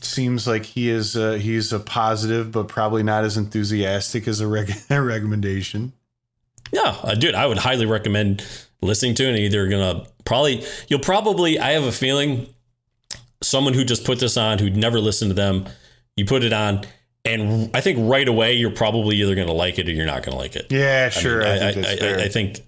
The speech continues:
Speaker 2: I think that's, that's probably where I, where I would stand.
Speaker 1: Now, I can tell you, like many things that come out nowadays, they had very many different variations of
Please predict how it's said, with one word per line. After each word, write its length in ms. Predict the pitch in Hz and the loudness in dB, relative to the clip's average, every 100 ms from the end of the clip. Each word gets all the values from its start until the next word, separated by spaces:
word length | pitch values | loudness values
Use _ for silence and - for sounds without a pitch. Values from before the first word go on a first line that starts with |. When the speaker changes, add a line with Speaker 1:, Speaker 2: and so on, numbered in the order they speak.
| _ | _
Speaker 2:
I 100 | - | -4
think 180 | 101 98 | -2 0
that's, 320 | 90 87 - | -2 -2 -4
that's 260 | - 85 80 | -2 -4 -4
probably 540 | - 82 78 76 78 | -6 -4 -4 -4 -2
where 200 | 73 69 67 | -2 -2 -2
I, 180 | 71 71 _ | -4 -8 _
where 200 | - 71 | -8 -4
I 60 | 67 | -4
would 140 | - | -6
stand. 320 | - - - - - | -8 -8 -8 -12 -8
Speaker 1:
Now, 160 | 123 135 | -2 2
I 120 | 139 | 2
can 160 | 139 120 | 0 0
tell 180 | 143 139 | 2 2
you, 160 | 135 | 4
like 220 | 120 120 | 2 2
many 320 | 107 113 131 123 | 2 2 2 0
things 340 | 117 110 104 | 0 0 0
that 120 | 101 | -2
come 200 | 101 120 | -2 -4
out 200 | 113 107 | -2 -4
nowadays, 420 | 104 98 98 98 | -6 -8 -8 -12
they 120 | 92 101 | -12 -12
had 240 | 113 104 | -6 -6
very 560 | 95 101 107 127 127 117 | -4 -4 0 2 2 2
many 280 | 110 107 101 | 2 0 0
different 380 | 104 101 107 | 0 -2 -4
variations 1160 | 87 92 107 101 98 98 101 - 92 87 85 - | -4 -2 0 0 0 0 -2 -2 -2 -2 -4 -8
of 560 | - 85 82 82 76 | -8 -6 -6 -6 -10